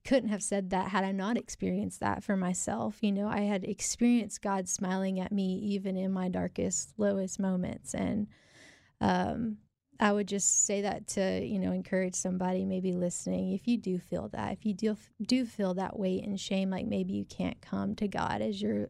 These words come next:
as your loving Heavenly Father, like, know that you come in that position of Jesus, in the righteousness of Jesus, that you don't come in your own strength. You don't come in your own goodness or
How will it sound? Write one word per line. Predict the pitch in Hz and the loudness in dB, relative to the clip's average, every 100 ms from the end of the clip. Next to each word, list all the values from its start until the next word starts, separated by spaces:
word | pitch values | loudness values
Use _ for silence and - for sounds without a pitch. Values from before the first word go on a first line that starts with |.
| - | 0
as | 220 240 | 2 4
your | 226 | 2
loving | 196 190 196 - | 0 -2 -4 -6
Heavenly | 190 185 196 202 | -4 -4 -2 -4
Father, | 190 - 208 208 214 | -4 -4 -4 -2 -2
like, | 214 208 - _ _ _ _ | -2 -4 -8 _ _ _ _
know | 208 214 | 4 4
that | 294 226 | 2 0
you | 220 | -2
come | - 208 202 185 | -2 -2 0 0
in | 185 | -2
that | - - | -4 -4
position | 202 175 180 - 247 | -2 0 0 2 4
of | 240 | 4
Jesus, | 190 180 190 185 196 196 196 | 0 -4 -2 -4 -4 -4 0
in | 196 | 0
the | 185 | 2
righteousness | 185 196 - 208 208 - | 2 0 -2 -2 -2 -2
of | 196 | -4
Jesus, | 180 185 196 - 190 - | -2 -2 -2 -2 -4 -2
that | 196 202 | -2 0
you | 196 | 2
don't | 226 240 - | 4 2 0
come | 254 233 214 | 0 2 2
in | 208 | 2
your | 208 | 0
own | 208 208 208 | 2 2 2
strength. | - - 196 202 214 | -2 -4 -2 -4 -2
You | 214 | 0
don't | 208 208 226 | 2 0 -2
come | - 240 226 196 | 0 0 2 0
in | 190 | 0
your | 196 | 0
own | 196 208 | 0 0
goodness | 208 208 208 196 202 - | 0 0 0 0 -2 -2
or | 214 214 | -2 -4